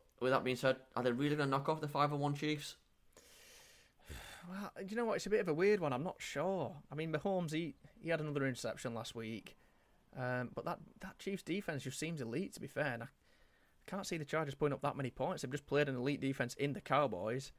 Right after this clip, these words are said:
Speaker 2: Um, and the Chargers defense isn't great, but, you know, the,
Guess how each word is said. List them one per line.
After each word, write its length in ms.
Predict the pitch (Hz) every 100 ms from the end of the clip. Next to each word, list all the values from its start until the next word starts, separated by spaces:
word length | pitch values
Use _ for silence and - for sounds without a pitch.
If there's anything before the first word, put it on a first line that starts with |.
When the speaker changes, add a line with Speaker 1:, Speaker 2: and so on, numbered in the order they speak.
| - _ _ -
Speaker 2:
Um, 440 | 131 139 131 120 _ _ _ _ _ -
and 100 | 143
the 40 |
Chargers 340 | 143 170 170 139
defense 400 | 147 147 143 135
isn't 280 | 143 151
great, 360 | 127 147 202 139
but, 220 | 117 123 -
you 100 | - 135
know, 200 | 143 147
the, 100 | 147